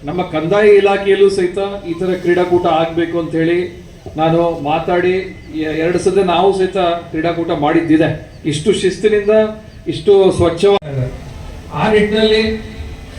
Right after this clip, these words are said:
ನಾವು ಮಾನಸಿಕವಾಗಿ ಮತ್ತು ದೈಹಿಕವಾಗಿ ಸದೃಢರಾಗಿ ಉತ್ತಮವಾಗಿ ಈ ಪೊಲೀಸ್ ಇಲಾಖೆಯಲ್ಲಿ, ನಮ್ಮ ಜಿಲ್ಲೆಯಲ್ಲಿ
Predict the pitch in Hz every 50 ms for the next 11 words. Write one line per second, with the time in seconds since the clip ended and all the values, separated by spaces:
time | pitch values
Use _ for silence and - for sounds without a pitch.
0 | - 160 165 185 190 196 196 196 190 160 160 180 208 202 208 214 214 208 202 202
1 | 196 190 190 196 190 196 190 185 165 156 165 175 185 180 185 185 185 180 175 170
2 | 170 - 170 165 170 185 190 190 175 170 165 165 170 170 175 185 180 - - -
3 | - - - - - - 160 156 - 208 208 202 202 196 190 185 180 180 190 190
4 | 180 170 170 - - 170 175 190 196 190 - 196 - - - - - - 156 160
5 | 180 180 180 180 185 180 175 170 170 175 175 160 151 151 156 165 170 151 156 170
6 | 175 185 185 180 175 170 170 175 180 180